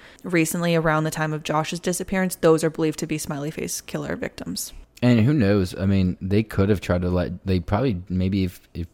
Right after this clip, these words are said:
Speaker 2: Josh was in a body of water,
Speaker 1: Right.
Speaker 2: he could have easily, if, uh, storm, wind, animal,
Speaker 1: Yep.
Speaker 2: something knocked him off course. I mean, he gets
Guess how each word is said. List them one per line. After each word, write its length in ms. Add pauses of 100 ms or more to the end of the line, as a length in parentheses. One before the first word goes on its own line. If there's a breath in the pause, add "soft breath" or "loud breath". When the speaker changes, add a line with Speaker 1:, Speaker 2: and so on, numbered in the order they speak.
Speaker 2:
Josh 280
was 220
in 80
a 60
body 300
of 100
water, 400
Speaker 1:
Right. 240 (120)
Speaker 2:
he 60
could 160
have 80
easily, 380
if, 200 (120)
uh, 80 (180)
storm, 680
wind, 520
animal, 580
Speaker 1:
Yep. 100
Speaker 2:
something 480
knocked 280
him 120
off 360
course. 480
I 60
mean, 180
he 80
gets 240